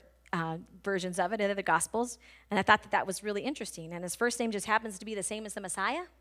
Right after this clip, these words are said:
I was like, "Wow, all right." Now, we know that Barabbas means son of, right? Like Simon Bar-Jonah, the son of Jonah, right?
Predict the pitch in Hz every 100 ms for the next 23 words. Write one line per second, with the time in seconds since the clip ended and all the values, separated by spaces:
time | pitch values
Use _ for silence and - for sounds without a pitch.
0 | _ _ _ - 220 208 - - 311 160
1 | - _ 240 339 302 440 - - - -
2 | - - - 240 247 254 294 349 247 240
3 | 262 254 - 254 233 220 - - - 214
4 | 190 156 175 175 226 160 - _ _ -
5 | - 202 190 196 190 196 196 175 175 156
6 | 160 151 165 160 160 147 151 165 202